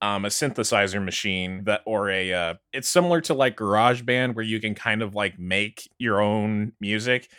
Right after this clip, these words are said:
except, uh, she specifically is built for, uh, vocals, and they just use this character as the mascot to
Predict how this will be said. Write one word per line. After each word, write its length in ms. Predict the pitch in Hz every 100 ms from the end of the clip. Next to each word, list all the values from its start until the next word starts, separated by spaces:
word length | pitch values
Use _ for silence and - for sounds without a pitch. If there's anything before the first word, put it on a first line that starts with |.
| _
except, 480 | 120 113 - 117 - - _ _
uh, 240 | 110 107 104
she 220 | - 131
specifically 800 | - 123 - 160 - 139 147 123
is 160 | 117 104
built 300 | 113 110 -
for, 680 | - 107 101 95 95 92 -
uh, 440 | 98 90 85 85 - _ _ _
vocals, 640 | 101 113 104 85 76 - - -
and 160 | 110 110
they 80 |
just 240 | 113 135 -
use 240 | 123 117
this 120 | 120
character 460 | - 127 117 117 117
as 160 | 98 -
the 80 |
mascot 760 | 92 98 104 - 107 98 95 92 -
to 480 | - 110 98 95